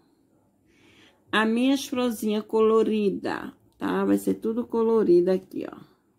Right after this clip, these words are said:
Uma laranja, uma verde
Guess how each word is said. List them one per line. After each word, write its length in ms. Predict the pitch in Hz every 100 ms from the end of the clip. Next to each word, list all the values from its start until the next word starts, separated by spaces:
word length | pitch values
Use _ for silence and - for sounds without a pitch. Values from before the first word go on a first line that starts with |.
| _ _ _ _ _ _ _ _ _ _ _ _ _ _ _ _ _ _ _ _ _ _ _
Uma 220 | - 196
laranja, 760 | 185 175 185 196 208 214 214 196
uma 220 | 196 190
verde 1000 | 180 202 185 196 208 208 190 208 220